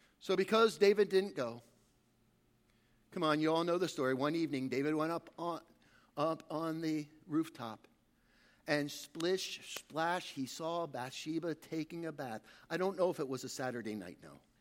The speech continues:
And for you younger generation, just Google splish, splash, she was taking a bath. And he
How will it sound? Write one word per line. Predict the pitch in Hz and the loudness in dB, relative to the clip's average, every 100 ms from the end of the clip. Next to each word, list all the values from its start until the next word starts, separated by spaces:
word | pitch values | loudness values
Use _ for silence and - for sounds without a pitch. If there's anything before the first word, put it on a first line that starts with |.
| _ _ - _ _ _ - - - - - - _ _ _ _ _ - - | _ _ -20 _ _ _ -20 -20 -20 -20 -20 -20 _ _ _ _ _ -20 -8
And | 151 151 147 | 0 0 2
for | 165 | 2
you | 156 | 2
younger | 151 165 160 | 2 2 2
generation, | 143 147 143 143 139 | 0 0 2 0 0
just | 131 135 - | -2 -2 -2
Google | 135 123 101 | -2 -2 -4
splish, | - 120 107 - | -10 -8 -8 -8
splash, | 117 110 104 | -6 -4 -4
she | - | -8
was | 92 87 | -12 -12
taking | - 95 92 | -10 -10 -12
a | 90 | -16
bath. | 87 82 - _ _ _ _ _ _ _ _ _ _ _ _ _ _ _ _ _ _ _ _ _ _ _ _ _ _ _ _ _ - | -18 -18 -20 _ _ _ _ _ _ _ _ _ _ _ _ _ _ _ _ _ _ _ _ _ _ _ _ _ _ _ _ _ 0
And | 175 170 | 2 0
he | - 220 226 240 247 214 | 0 4 4 4 0 -4